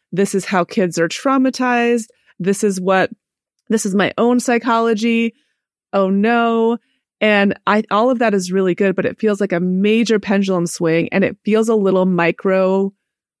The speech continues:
focused, like, a little bit intense,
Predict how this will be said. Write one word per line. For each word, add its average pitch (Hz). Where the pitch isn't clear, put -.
focused, -
like, 190
a 185
little 220
bit 190
intense, -